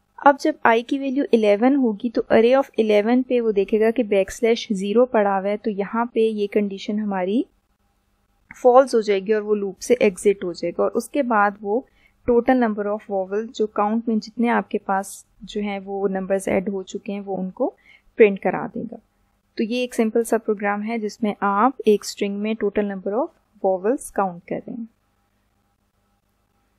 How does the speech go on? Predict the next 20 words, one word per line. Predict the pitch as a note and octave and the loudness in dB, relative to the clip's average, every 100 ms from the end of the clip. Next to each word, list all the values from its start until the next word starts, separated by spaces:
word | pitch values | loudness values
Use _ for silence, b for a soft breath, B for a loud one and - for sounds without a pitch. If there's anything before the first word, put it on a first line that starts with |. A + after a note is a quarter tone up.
| _ _ _ _ _ _ _ - | _ _ _ _ _ _ _ -4
अच्छा, | G3+ A3+ | -2 -2
एक | A3+ | 0
और | A#3 C4 | 2 2
question | D4 C#4 - B3+ | 0 -2 -2 0
देख | B3 A#3 | 0 2
लेते | A#3 A#3 | -2 0
हैं। | C4 C4+ D4 F#4 _ _ _ _ _ | 0 0 -4 -10 _ _ _ _ _
Write | G#3+ G#3 A#3 | 4 4 4
a | D4 | 2
program | C#4+ C4 A3 A3 A3 C4 | 2 -4 -2 -2 -2 -4
to | B3+ | -4
copy | A3+ G#3+ B3 A#3+ | -4 -4 -4 -4
one | G#3 G#3 C4 | -2 0 0
string | - - A#3 A3+ C#4+ - _ _ | -2 -6 -4 -2 -4 -8 _ _
into | A3+ A3 - C4 - | -2 -2 -2 -6 0
an | A3+ G#3+ G#3 | 0 0 -4
other | F3+ G3 | -2 -4
string। | - - E3 - - | -4 -6 -6 -4 -6
अच्छा, | - G#3 | -6 -6
अब | G3+ | -6